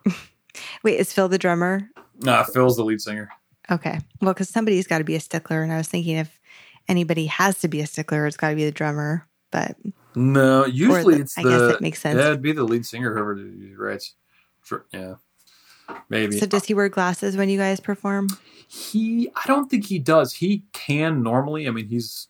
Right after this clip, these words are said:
Speaker 2: he's, I believe he's probably farsighted. So he wears glasses that are, like, kinda like that. He's a good looking dude. Um,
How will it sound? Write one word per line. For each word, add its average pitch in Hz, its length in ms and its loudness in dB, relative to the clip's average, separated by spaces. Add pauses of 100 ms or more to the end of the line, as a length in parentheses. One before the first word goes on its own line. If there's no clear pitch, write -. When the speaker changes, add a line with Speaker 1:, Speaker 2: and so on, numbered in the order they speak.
Speaker 2:
he's, 117 460 -4 (340)
I - 60 -18 (160)
believe 117 260 -6
he's 120 140 -6
probably 104 320 -2
farsighted. 120 680 -4 (220)
So 135 120 0
he 196 100 6
wears 135 300 4
glasses 107 480 0
that 101 120 -6
are, 98 160 -14
like, 90 140 -14
kinda 113 240 -2
like 107 220 -4
that. 101 60 -6
He's 131 120 -2
a 220 40 0
good 214 180 4
looking 120 260 0
dude. 113 340 -4 (480)
Um, 98 540 0